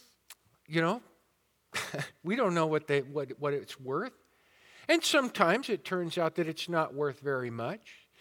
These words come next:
But sometimes, and most often, and this is what I think keeps people coming back,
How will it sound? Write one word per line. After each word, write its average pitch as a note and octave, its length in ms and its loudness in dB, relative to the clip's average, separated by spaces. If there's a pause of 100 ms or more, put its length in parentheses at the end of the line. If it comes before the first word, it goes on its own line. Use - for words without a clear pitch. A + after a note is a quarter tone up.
(460)
But A3 240 10
sometimes, F#3 880 6
and F3 180 4
most F3 340 2
often, B3+ 460 8
and D3+ 140 0
this A3 160 0
is F3+ 160 -4
what D#3 140 0
I C#3+ 100 4
think C#3+ 260 -6
keeps - 280 -8
people D3 280 -4
coming B2 360 -10
back, D#3 480 -2